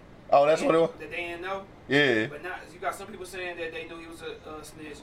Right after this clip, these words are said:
Speaker 1: Right,
Speaker 2: You got
Speaker 1: so which
Speaker 2: some
Speaker 1: one
Speaker 2: pictures
Speaker 1: is it?
Speaker 2: of them niggas together.
Speaker 1: Yeah.
Speaker 2: But then you got Nipsey Business Partner saying that it was a dude who was just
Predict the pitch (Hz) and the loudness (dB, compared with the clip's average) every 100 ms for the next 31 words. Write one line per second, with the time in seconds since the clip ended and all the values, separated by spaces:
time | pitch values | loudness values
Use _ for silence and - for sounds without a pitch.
0 | - - 240 240 240 262 254 285 320 226 | -2 4 4 6 4 6 6 6 4 2
1 | 175 175 180 175 - 349 311 311 - 415 | -2 -4 -8 -10 -12 -14 -12 -12 -2 4
2 | 466 277 214 - 202 370 - 370 - - | 4 4 2 -4 -10 -12 -6 -4 -2 -6
3 | 190 - 156 165 185 175 156 170 156 151 | -10 -12 -14 -10 -10 -10 -12 -8 -8 -10
4 | 147 - - - 160 156 147 151 147 - | -18 -20 -20 -18 -16 -16 -12 -12 -14 -18
5 | - 170 151 143 143 160 160 156 156 147 | -18 -16 -14 -16 -16 -14 -14 -12 -12 -14
6 | 156 160 | -14 -16